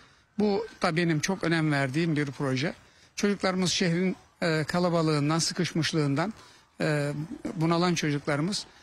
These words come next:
böyle geniş bir, e, mesire alanı gibi bir yerde bir çocuk köyü projemiz var. Burada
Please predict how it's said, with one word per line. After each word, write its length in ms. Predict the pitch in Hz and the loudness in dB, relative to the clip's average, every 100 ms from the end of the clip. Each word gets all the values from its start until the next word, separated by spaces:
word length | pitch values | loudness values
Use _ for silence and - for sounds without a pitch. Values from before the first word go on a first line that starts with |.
| - _ - | -20 _ 0
böyle 200 | 185 180 | 2 2
geniş 400 | 156 190 214 196 | 2 2 2 2
bir, 300 | 170 - - 165 | 0 -2 -8 -4
e, 220 | 156 143 | -2 0
mesire 400 | 147 151 170 190 | 0 2 2 0
alanı 280 | 160 156 147 | 0 0 0
gibi 180 | 139 | 0
bir 120 | 160 160 | 0 2
yerde 440 | 143 131 139 240 - - _ | 2 0 -2 -6 -8 -20 _
bir 100 | 202 | -2
çocuk 300 | 190 196 185 - - | 0 0 0 -2 -4
köyü 200 | 165 147 | -2 -2
projemiz 560 | - 147 143 156 170 | 0 0 2 0 0
var. 180 | 190 185 | 0 0
Burada 380 | 175 170 156 190 | 2 2 2 -2